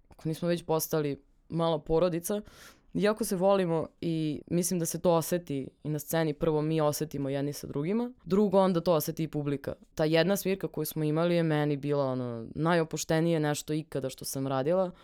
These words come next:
vezano za muziku, a pritom se sad odjednom prvi put bavim time.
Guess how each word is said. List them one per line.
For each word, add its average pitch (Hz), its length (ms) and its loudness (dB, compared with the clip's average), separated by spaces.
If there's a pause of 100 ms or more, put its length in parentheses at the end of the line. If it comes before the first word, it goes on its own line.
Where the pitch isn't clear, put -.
(120)
vezano 165 420 2
za 151 120 -2
muziku, 185 600 -2 (320)
a 180 160 4
pritom 208 540 2
se 202 260 0
sad 220 260 2
odjednom 190 580 2
prvi 185 220 0
put 175 140 -4
bavim 139 360 0
time. 120 280 -10